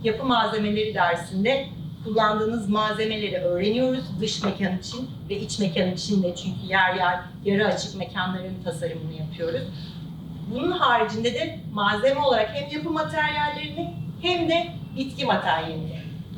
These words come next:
öğreniyoruz ve bunları kullanıyoruz. Yani iki çeşit materyali de bilmeniz gerekiyor ki sıkıntılı olan kısım canlı materyal apayrı bir uzmanlık gerektiriyor. Çünkü canlı materyal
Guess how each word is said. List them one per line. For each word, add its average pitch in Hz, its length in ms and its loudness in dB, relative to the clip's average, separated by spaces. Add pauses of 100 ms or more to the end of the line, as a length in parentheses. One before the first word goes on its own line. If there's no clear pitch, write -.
(140)
öğreniyoruz 480 640 4 (340)
ve 208 120 4
bunları 180 300 4 (100)
kullanıyoruz. - 400 -6
Yani 233 280 2
iki 330 180 -4
çeşit 247 260 -6
materyali 226 560 0
de 214 120 -4
bilmeniz 220 460 -2
gerekiyor 185 520 -4
ki 208 160 -4 (360)
sıkıntılı 262 460 0
olan 202 380 2
kısım - 220 -10 (400)
canlı 214 320 4
materyal 233 560 2
apayrı 180 460 2
bir 165 40 -6
uzmanlık 160 540 -6
gerektiriyor. 170 580 -2
Çünkü - 300 -2
canlı 214 320 4
materyal 202 560 2